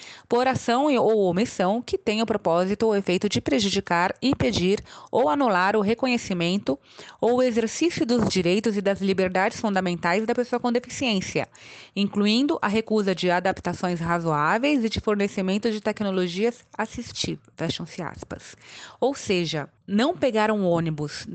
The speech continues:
por conta da deficiência é uma conduta discriminatória e ela é vetada pela Lei Brasileira de Inclusão.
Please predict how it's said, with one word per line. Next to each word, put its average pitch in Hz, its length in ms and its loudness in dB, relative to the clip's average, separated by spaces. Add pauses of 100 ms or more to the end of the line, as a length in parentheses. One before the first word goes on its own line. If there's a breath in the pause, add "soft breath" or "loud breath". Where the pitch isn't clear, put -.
(160)
por 226 280 2
conta 190 540 -2
da 185 140 0
deficiência 233 720 -2 (160)
é 247 300 4 (180)
uma 247 580 0 (300)
conduta 214 560 0
discriminatória 190 1120 0 (160)
e 196 220 -2
ela 190 400 2
é 190 120 2
vetada 190 880 0 (320)
pela 262 520 2 (160)
Lei 208 180 0
Brasileira 196 540 -2
de 185 140 -8
Inclusão. 185 580 -8